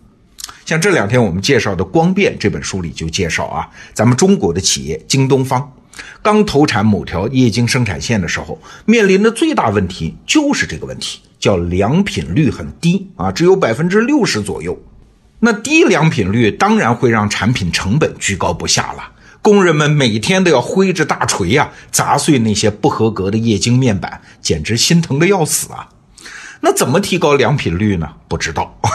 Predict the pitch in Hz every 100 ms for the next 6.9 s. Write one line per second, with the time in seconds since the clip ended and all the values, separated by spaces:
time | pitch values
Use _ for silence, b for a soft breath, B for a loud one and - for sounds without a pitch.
0 | 120 92 - - 143 123 120 113 101 107
1 | 135 143 - 139 123 156 226 247 170 160
2 | 156 131 113 - 165 123 131 113 110 82
3 | - 98 - - 95 87 95 104 107 117
4 | 123 151 139 - 78 95 104 117 120 120
5 | 123 139 180 175 B B B 98 92 -
6 | 98 131 143 123 104 160 120 85